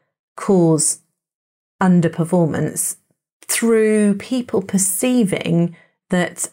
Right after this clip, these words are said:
a certain way of behaving is the right way of behaving. It's kind of like setting a precedent. So that, going back to the timekeeping one, it could be that that individual's or that everybody around them comes in late. So they think that that's okay.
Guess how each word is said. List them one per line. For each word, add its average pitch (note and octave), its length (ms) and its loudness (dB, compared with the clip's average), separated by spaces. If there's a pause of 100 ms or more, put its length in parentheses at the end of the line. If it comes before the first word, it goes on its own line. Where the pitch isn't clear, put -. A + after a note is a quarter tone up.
a E3+ 140 2
certain F3+ 340 0
way F3+ 120 2
of E3 100 -2
behaving F3+ 600 0
is - 200 0
the E3+ 80 0
right F#3 200 0
way G3+ 140 -2
of G3 80 -4
behaving. G3+ 560 0 (420)
It's - 140 -6
kind G3+ 160 0
of F#3 40 4
like F3+ 120 -2
setting F#3+ 300 -2
a F#3 40 2
precedent. F3+ 640 -6 (400)
So E3 580 2
that, - 300 -6
going F3 140 -2
back - 100 -2
to D#3 80 -2
the - 60 -6
timekeeping F#3+ 500 -2
one, E3 180 0
it G3 140 -2
could A3+ 220 -2
be F3 160 2
that E3 120 0
that - 160 -4
individual's E3 800 2
or E3+ 180 2
that E3 200 -2
everybody F3+ 480 0
around G3+ 360 2
them C#3+ 600 -4 (160)
comes D#3+ 300 2
in D3+ 160 0
late. - 400 -4 (360)
So F3 680 2
they F#3+ 180 0
think F#3+ 200 0
that - 100 -4
that's F#3+ 220 -4
okay. G#3+ 440 -2